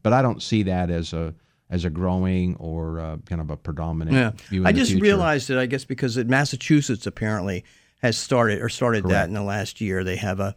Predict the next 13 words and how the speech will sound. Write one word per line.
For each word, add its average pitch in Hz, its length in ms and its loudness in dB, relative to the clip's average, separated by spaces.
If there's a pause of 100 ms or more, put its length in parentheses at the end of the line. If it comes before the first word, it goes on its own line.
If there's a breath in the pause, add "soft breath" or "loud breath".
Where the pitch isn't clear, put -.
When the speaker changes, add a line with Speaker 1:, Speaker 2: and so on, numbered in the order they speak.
Speaker 1:
They 95 80 0
did 95 180 0
the 95 80 2
re-, 104 180 2
the 92 280 -6
big 90 220 0
reorg 98 440 2
executive 95 540 0
order, 95 320 0
and 87 160 0
they 90 160 0
have, 87 420 -2
um, 85 520 -4